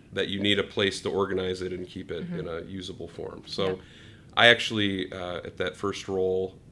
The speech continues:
Speaker 1: uh, in this marketing realm, got, uh, got the approval to implement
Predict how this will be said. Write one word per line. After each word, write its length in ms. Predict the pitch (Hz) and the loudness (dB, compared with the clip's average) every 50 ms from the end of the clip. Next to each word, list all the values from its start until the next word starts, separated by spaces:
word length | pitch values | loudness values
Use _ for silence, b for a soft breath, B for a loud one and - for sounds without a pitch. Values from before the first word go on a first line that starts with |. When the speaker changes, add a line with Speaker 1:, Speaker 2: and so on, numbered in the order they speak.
| - | -16
Speaker 1:
uh, 320 | - - - - - - - - - - | -16 -14 -14 -14 -14 -14 -14 -14 -14 -12
in 60 | - | -12
this 180 | 95 92 - - | -10 -10 -8 -4
marketing 540 | 101 107 117 113 - - 101 98 95 95 98 | 2 2 2 2 2 0 -2 -2 -2 -2 -2
realm, 480 | 98 95 95 95 95 98 95 95 113 113 - - - | -2 -2 -2 -2 -2 -4 -4 -6 -10 -14 -18 -10 -6
got, 380 | - 98 98 98 92 - - | -4 -2 -2 -2 -4 -4 -8
uh, 320 | 98 98 92 92 90 92 - - - B B B B B B B B B B B B B B B B - | -10 -10 -10 -8 -10 -10 -10 -12 -16 B B B B B B B B B B B B B B B B -2
got 320 | - 117 113 117 - - - | 4 6 6 6 6 4 2
the 80 | 123 113 | 2 2
approval 840 | 104 - - - - 123 120 117 107 107 104 101 98 98 95 90 - - | 2 0 -2 -2 2 2 2 4 4 4 6 6 6 4 2 0 -2 -6
to 180 | - 113 - | -6 -4 -2
implement 500 | - 113 107 110 - 101 101 95 92 - | 0 0 0 0 0 0 2 2 2 0